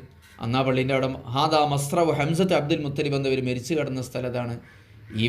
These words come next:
വഹ്ശി കുത്തി ഹംസ റളിയല്ലാഹു തആലാൻ്റെ തലച്ചോറൊക്കെ എടുത്ത് കരളൊക്കെ കീറി കയ്യും കാലും ചെവിയും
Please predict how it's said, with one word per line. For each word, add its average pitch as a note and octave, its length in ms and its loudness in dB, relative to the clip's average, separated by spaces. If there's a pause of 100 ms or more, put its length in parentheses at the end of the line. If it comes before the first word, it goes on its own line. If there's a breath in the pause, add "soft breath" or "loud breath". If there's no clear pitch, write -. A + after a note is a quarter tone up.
വഹ്ശി A#2 420 0 (180)
കുത്തി C3 300 -6
ഹംസ B2 160 0 (100)
റളിയല്ലാഹു C3+ 340 0
തആലാൻ്റെ C3+ 420 -2
തലച്ചോറൊക്കെ C3 680 -4 (220)
എടുത്ത് - 280 -8 (460 loud breath)
കരളൊക്കെ C3 580 2 (320)
കീറി C3 380 0 (340)
കയ്യും B2+ 300 -2 (180)
കാലും C3 360 0 (140)
ചെവിയും C3 400 0